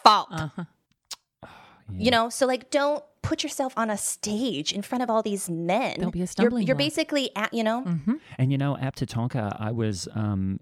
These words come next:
Speaker 3: e-, even hearing that I B C had one of the worst outbreaks of new syphilis
Speaker 2: Oh,
Speaker 3: in the state of
Speaker 2: no.
Speaker 3: Indiana, that,
Speaker 2: Oh.
Speaker 3: uh, you know, over eighty percent of the students w-,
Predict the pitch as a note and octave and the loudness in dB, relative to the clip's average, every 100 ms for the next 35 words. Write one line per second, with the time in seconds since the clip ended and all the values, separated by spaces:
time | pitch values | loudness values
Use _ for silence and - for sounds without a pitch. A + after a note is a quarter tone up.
0 | _ A#2 - A#2 A#2 A2+ A#2+ A#2+ C3 G#2+ | _ -16 -10 -4 -2 0 0 0 0 0
1 | G2+ G2+ - A2 A2 G2+ - B2 C3+ A2 | 0 -2 -4 -4 -2 -4 -2 -2 0 -2
2 | F#2 G#2 F#2+ F#2+ A2 A2+ - A2 A2 G#2+ | -2 -2 -2 -2 0 -2 -4 -6 -4 -4
3 | G#2 - G2 G2+ - G#2+ G2 G2+ F#2+ - | -2 -2 -2 -2 -2 -6 -4 -4 -4 -6
4 | - - - A#3 B2 C3 C3 - A#2 G#2+ | -12 -18 -10 -2 2 2 0 0 0 0
5 | G#2 G2+ G2 G#2 B2 G2+ G2+ F#4 - - | 0 0 0 0 0 0 0 -2 -4 -12
6 | - A2 G2+ F#2+ G2 - G#2+ G2 G#2 G#2 | -4 -2 0 -2 -4 -2 -2 -2 -2 -2
7 | G#2+ G2+ G#2+ F#2+ F#2 - A2+ G2 F2 - | -4 -2 -2 -2 -4 -4 -2 -2 -4 -8
8 | - G2 | -10 -10